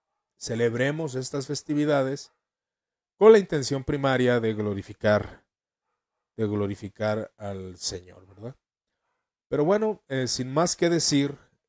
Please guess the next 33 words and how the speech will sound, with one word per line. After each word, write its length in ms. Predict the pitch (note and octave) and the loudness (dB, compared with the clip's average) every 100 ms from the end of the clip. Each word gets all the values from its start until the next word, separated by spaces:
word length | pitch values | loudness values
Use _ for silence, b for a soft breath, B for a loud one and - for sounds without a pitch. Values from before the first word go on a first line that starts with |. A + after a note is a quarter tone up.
| _ | _
espero 500 | A2 - - C3 C3+ | -18 -8 -4 -2 -4
que 100 | A2+ | -8
tengan 420 | - B2+ C3 B2+ | -10 -4 -4 -4
un 120 | B2+ | -6
excelente 880 | B2+ - - A2+ B2 B2 - B2 A#2 | -10 -6 -4 -2 -4 -6 -6 -4 -2
sábado. 920 | A2 - - - - B2+ D#3 E3 F#3+ - _ _ _ _ _ _ _ _ | -4 -6 -6 -8 0 4 6 6 2 -4 _ _ _ _ _ _ _ _
Mañana 340 | G#2+ A#2 B2+ | -12 -8 -2
día 160 | C3 C3 | 0 0
domingo, 560 | B2+ C#3 D#3+ C#3 A#2+ | -2 -6 -10 -10 -12
si 260 | - G#2+ G2+ | -12 -18 -20
usted 400 | G2 _ A#2+ A#2 - | -20 _ -10 -10 -4
quiere 300 | C3 B2+ A#2 | -2 -2 -2
dedicar 400 | A2 A2 A#2+ B2 | -6 -6 -4 -6
un 140 | A#2+ | -8
tiempo 440 | _ C#3+ D3+ B2 | _ -6 -6 -8
a 40 | A2 | -8
la 60 | |
lectura, 720 | G#2+ G#2 _ D3+ D#3 B2+ A#2+ - _ _ _ _ _ | -8 -12 _ -4 -2 -4 -8 -12 _ _ _ _ _
eh, 100 | G#2 | -20
de 160 | G#2 G#2 | -14 -8
alguno 240 | G#2+ B2+ | -6 -4
de 80 | B2 | -2
los 160 | A#2 - | -2 -4
evangelios 560 | G#2+ G#2+ C3 C3+ A#2+ | -6 -4 -4 -2 -4
donde 160 | A2 G#2+ | -6 -8
Juan 180 | A2 B2 | -4 -4
el 80 | A#2+ | -2
Bautista 680 | A2 - B2 - A#2 A2 G#2+ | -4 -6 -8 -4 -2 0 -2
aparece, 720 | A2 G#2+ - B2 D#3+ - B2 | -4 -4 0 2 4 2 0
donde 200 | A2+ G#2+ | -2 -8
proclama 720 | F#2+ - A#2+ B2 B2 A#2+ A#2+ _ _ _ _ | -8 -6 -2 0 0 -4 -6 _ _ _ _
al 220 | A2 G#2 | -8 -6
Mesías, 680 | A2 - E3+ C3+ C3+ - | -4 -2 -2 -2 -2 -4